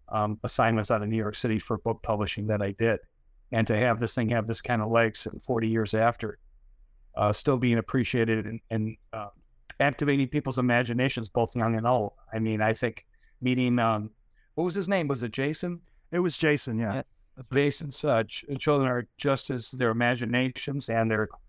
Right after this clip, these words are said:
Speaker 1: their excitement over this thing, that, and at the same time, their father, uh, is out there looking for the treasures, you know, and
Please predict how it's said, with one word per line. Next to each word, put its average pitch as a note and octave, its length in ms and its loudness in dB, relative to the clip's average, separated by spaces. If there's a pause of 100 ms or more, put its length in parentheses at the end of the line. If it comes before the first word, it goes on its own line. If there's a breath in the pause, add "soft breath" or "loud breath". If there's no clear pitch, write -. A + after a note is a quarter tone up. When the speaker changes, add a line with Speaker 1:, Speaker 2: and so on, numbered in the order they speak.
(240)
Speaker 1:
their A2+ 120 4
excitement C3+ 460 2
over B2+ 160 2
this B2 200 0
thing, C#3 240 2
that, A#2 220 -2
and A#2 240 -4 (380)
at A#2+ 100 -2
the B2+ 80 -2
same C#3 260 0
time, C3 260 0
their B2+ 160 2
father, C3+ 520 2 (460)
uh, A#2 120 0 (160)
is A#2+ 200 0
out B2+ 180 4
there A#2 140 2
looking B2 280 -4
for - 120 -6
the A2+ 80 0
treasures, B2+ 540 0
you C3 80 -2
know, C3 220 2
and A2 180 -4